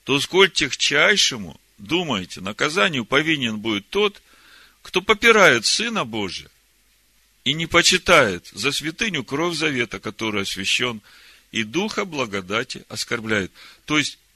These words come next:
отвергая закона Моисеева, ты уже попираешь Сына Божьего, уже попираешь кровь завета, уже отвергаешь Дух благодати. Мы знаем того, кто сказал:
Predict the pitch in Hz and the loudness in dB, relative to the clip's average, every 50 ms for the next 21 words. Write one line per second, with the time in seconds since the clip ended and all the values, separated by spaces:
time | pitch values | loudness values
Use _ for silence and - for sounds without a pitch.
0 | _ _ _ _ _ - - - - 175 190 190 175 190 214 196 175 143 120 117 | _ _ _ _ _ 0 0 2 2 2 2 4 4 6 6 8 8 6 6 2
1 | 104 113 143 143 - 175 170 147 120 113 113 120 123 147 160 - - 247 254 226 | 0 -2 -2 -2 -2 -4 -4 -4 -4 -6 -6 -6 -4 -2 0 0 0 0 -2 -2
2 | 190 131 95 82 - _ _ _ _ _ _ _ _ _ - 156 170 185 185 175 | -4 -4 -6 -10 -16 _ _ _ _ _ _ _ _ _ -4 -2 -2 2 4 4
3 | - 240 233 202 - 175 156 - 156 156 147 147 135 113 95 87 - - - - | 4 4 4 2 0 0 0 0 0 2 4 4 4 4 2 -2 -6 -8 -12 -14
4 | - _ _ _ _ _ _ _ _ _ _ _ _ - - - 214 254 262 247 | -16 _ _ _ _ _ _ _ _ _ _ _ _ -4 -2 0 0 2 2 2
5 | 202 143 123 123 117 107 90 85 82 78 - - _ _ _ _ _ _ _ _ | 2 2 2 2 0 0 -2 -4 -10 -12 -16 -18 _ _ _ _ _ _ _ _
6 | _ _ _ _ - 170 185 185 220 240 233 202 - 151 135 - 143 147 143 135 | _ _ _ _ -2 2 4 6 6 8 6 6 4 -2 -4 -4 -4 -2 0 0
7 | 117 107 104 - - - 165 160 151 131 107 101 120 135 156 196 226 226 202 - | 0 0 -2 -4 -6 -4 -4 -2 -2 -2 -2 0 0 0 0 2 0 0 -2 -2
8 | - 131 135 _ _ - - - - _ _ _ _ _ - 165 180 - - 220 | -8 -14 -14 _ _ -20 -20 -20 -20 _ _ _ _ _ 2 4 6 8 8 8
9 | 226 196 - - 143 - - 139 151 151 143 175 233 240 220 190 151 123 107 110 | 8 8 8 6 4 2 2 2 2 2 2 4 6 6 8 6 6 4 0 -4
10 | 127 160 190 185 165 175 180 170 160 165 156 139 123 98 87 - - - _ _ | -4 -6 -6 -6 -4 -4 -4 -4 -4 -6 -8 -6 -6 -8 -8 -10 -14 -20 _ _
11 | _ _ _ _ _ _ _ _ _ _ _ _ _ _ _ _ _ _ _ _ | _ _ _ _ _ _ _ _ _ _ _ _ _ _ _ _ _ _ _ _
12 | _ _ _ _ _ _ _ _ _ _ _ _ _ _ _ _ _ _ _ _ | _ _ _ _ _ _ _ _ _ _ _ _ _ _ _ _ _ _ _ _
13 | _ _ _ _ _ _ _ _ _ _ _ _ _ _ _ _ _ _ _ _ | _ _ _ _ _ _ _ _ _ _ _ _ _ _ _ _ _ _ _ _
14 | _ _ _ _ _ _ _ _ _ _ _ _ _ _ _ _ _ _ _ _ | _ _ _ _ _ _ _ _ _ _ _ _ _ _ _ _ _ _ _ _
15 | _ _ _ _ _ _ _ _ _ _ _ _ - 127 151 139 127 180 208 220 | _ _ _ _ _ _ _ _ _ _ _ _ 0 2 2 4 6 8 8 8
16 | 214 180 - 165 156 151 147 135 - - 131 123 - - 131 120 123 127 120 110 | 8 6 4 4 4 4 4 0 0 -4 -4 -2 0 0 0 2 2 2 0 0
17 | - | -4